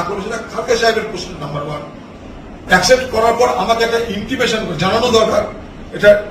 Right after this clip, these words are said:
কার্সির মধ্যে পড়ে, ভদ্রতার মধ্যে পড়ে, সেটা দুই। তিন,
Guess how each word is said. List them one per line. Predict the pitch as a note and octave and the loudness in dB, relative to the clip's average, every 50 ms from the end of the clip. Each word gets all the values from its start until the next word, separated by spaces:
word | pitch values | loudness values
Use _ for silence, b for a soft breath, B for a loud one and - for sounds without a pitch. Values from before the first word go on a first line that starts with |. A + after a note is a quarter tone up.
| D3+ D#3 D3+ - | -10 -10 -8 -4
কার্সির | E3+ D#3+ D#3 - - - C4 A3+ | -2 -2 -2 0 -2 -4 -4 -4
মধ্যে | A3 A3+ - - G#3 F3+ | -4 -4 -2 -2 -2 -2
পড়ে, | F#3 F#3 F#3+ | -2 -2 -2
ভদ্রতার | - C4 C4 F#3+ F#3 A3 A3 | -2 -2 -2 0 0 0 0
মধ্যে | G#3 G#3 F#3 G#3 G3+ F#3+ | 0 -2 -2 -4 -4 -4
পড়ে, | F#3 F#3 F#3 - - - - - - | -4 -6 -6 -8 -10 -12 -14 -14 -12
সেটা | - - - D#3+ C#3 | -12 -6 -4 -4 -4
দুই। | - C3+ C#3+ C#3+ C#3+ - - - - - - - - - - - | -4 -4 -8 -8 -10 -10 -14 -16 -18 -18 -18 -18 -18 -18 -18 -14
তিন, | - B3 C4 | -10 -10 -8